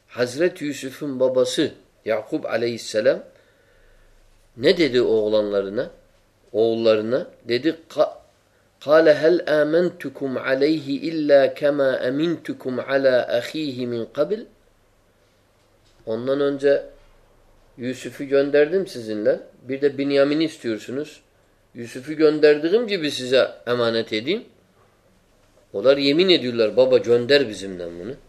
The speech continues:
Sonra ne dedi? Ve bir ikti-, kanaate geldi, gönderecekti oğlunu. Dedi, "Fallahu, ben size güvenmiyorum. Ama söz verdiyseniz,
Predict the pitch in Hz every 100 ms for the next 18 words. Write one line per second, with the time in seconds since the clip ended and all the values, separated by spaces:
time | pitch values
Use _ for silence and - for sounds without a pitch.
0 | _ _ _ _ - 120 131 156 190 160
1 | 117 147 - _ _ 98 95 104 - -
2 | _ _ _ _ _ - 113 - 127 -
3 | _ - 113 113 120 127 151 123 101 98
4 | 101 113 110 117 120 151 - 98 92 87
5 | 120 180 _ _ _ _ _ _ _ _
6 | _ _ - 120 143 185 196 - _ _
7 | _ _ _ _ _ _ _ _ _ -
8 | 131 139 139 160 147 135 170 123 - _
9 | _ _ 107 117 113 107 123 104 117 123
10 | 101 90 78 _ _ _ _ _ _ _
11 | _ _ _ _ _ _ _ _ - 117
12 | 123 - 165 135 147 147 170 - 127 151
13 | - -